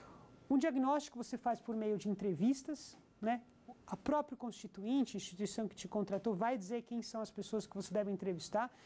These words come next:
e nas conversas você vai descobrindo. Essas entrevistas com um protocolo de perguntas, um tempo delimitado, que servem pra você criar confiança também, pra que a própria parte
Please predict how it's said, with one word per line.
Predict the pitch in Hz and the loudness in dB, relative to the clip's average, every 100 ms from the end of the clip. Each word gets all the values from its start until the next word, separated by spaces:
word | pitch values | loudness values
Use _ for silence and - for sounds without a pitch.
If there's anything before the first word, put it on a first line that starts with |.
| - 247 | -6 2
e | |
nas | 233 320 - | 4 4 0
conversas | 277 208 226 233 190 | -6 0 0 0 -2
você | 190 196 196 | -8 -6 -2
vai | 208 208 | 0 -2
descobrindo. | - 170 165 220 285 277 - - - - | -4 -4 0 4 4 4 -4 -20 -20 -6
Essas | 214 240 | -2 2
entrevistas | 247 233 220 196 226 - 180 - - - - - - | 2 4 2 2 0 0 -6 -8 -14 -20 -20 -18 -2
com | 226 | 0
um | 196 | 2
protocolo | 220 208 180 - 220 240 220 196 - _ _ _ _ | 0 -2 -6 0 4 4 2 -2 -8 _ _ _ _
de | 185 - | -14 -4
perguntas, | 214 170 147 240 254 214 185 | -2 -2 2 4 4 2 0
um | 180 | -2
tempo | - 233 226 | 0 -2 -2
delimitado, | 185 196 190 175 - 214 233 233 220 214 - _ _ - _ | -2 -2 0 -2 0 2 2 2 -2 -8 -14 _ _ -20 _
que | - | -4
servem | - 190 240 | 0 2 0
pra | 226 233 | -4 -4
você | 214 233 | -4 -6
criar | - 220 262 285 | -4 0 2 2
confiança | 262 240 - 220 233 - 202 | -2 -4 -2 0 0 0 -4
também, | 196 185 214 233 202 | -2 0 2 0 -2
pra | - 254 | 0 0
que | - | 0
a | 220 - | -4 0
própria | 269 294 285 226 190 - - - - | 2 2 0 -4 -4 -8 -20 -12 0
parte | 240 233 - | 0 0 -8